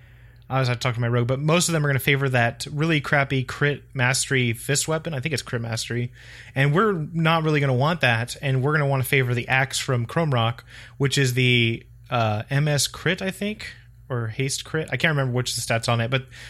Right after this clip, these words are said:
there's the axes you're gonna get probably a lot sooner than you are compared to getting the seven twenty-five Manaroth polearm,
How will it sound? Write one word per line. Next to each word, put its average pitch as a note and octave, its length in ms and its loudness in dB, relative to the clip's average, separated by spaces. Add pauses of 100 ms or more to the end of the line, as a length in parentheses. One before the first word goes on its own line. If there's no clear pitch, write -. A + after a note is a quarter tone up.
(140)
there's E3+ 160 4
the D#3 100 4
axes D#3 300 2
you're D3 80 2
gonna C#3+ 140 -2
get D3 280 0
probably D#3 240 0
a C3+ 60 4
lot C#3 240 0
sooner G3 460 2
than E3+ 160 -2
you C#3 120 2
are C#3 140 2
compared C3 360 -2
to B2+ 80 -4
getting B2+ 300 2
the B2 300 2 (440)
seven D#3 340 2
twenty-five C3 960 2
Manaroth C3 680 2 (600)
polearm, A#2 520 0